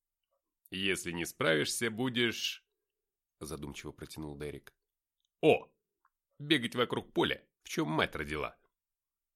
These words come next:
Поддерживающий возглас команды футболистов означал, что обратной дороги нет.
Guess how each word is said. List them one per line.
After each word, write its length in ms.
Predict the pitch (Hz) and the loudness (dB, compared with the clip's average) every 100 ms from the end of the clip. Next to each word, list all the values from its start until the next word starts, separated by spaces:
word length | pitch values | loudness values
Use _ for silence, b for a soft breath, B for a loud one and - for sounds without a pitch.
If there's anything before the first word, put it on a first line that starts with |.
| _ - | _ -8
Поддерживающий 760 | 80 73 78 67 71 67 - | -8 -6 -8 -8 -10 -10 -10
возглас 340 | 73 69 73 - | -8 -8 -10 -10
команды 380 | 92 92 85 | -8 -6 -8
футболистов 580 | 87 104 143 196 - 147 | -8 -8 -6 -6 -8 -10
означал, 540 | 139 143 131 139 127 - b b b | -8 -6 -4 -6 -6 -10 b b b
что 240 | - 95 | -8 -2
обратной 400 | 104 160 185 160 | 0 0 0 -2
дороги 340 | 135 131 123 92 | -2 -2 -2 -4
нет. 400 | 76 - - | -6 -10 -18